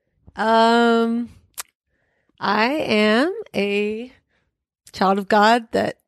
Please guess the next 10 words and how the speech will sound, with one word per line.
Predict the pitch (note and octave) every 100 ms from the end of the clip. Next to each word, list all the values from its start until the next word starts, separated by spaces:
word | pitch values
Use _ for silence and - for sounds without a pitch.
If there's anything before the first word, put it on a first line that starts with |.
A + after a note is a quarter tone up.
| -
likes | A3 A3 -
to | A3
run | G#3+ A3+ C4 E4
and | - G#3 G#3+ G3+ G#3 - -
is |
a | G#3
mom, | G#3 G3+ G#3 G#3 G#3
wife, | G#3 G#3+ G#3+ _ _ _ _ _ _ -
and, | G#3 G#3 G#3 G#3
uh, | G#3 G3+ G3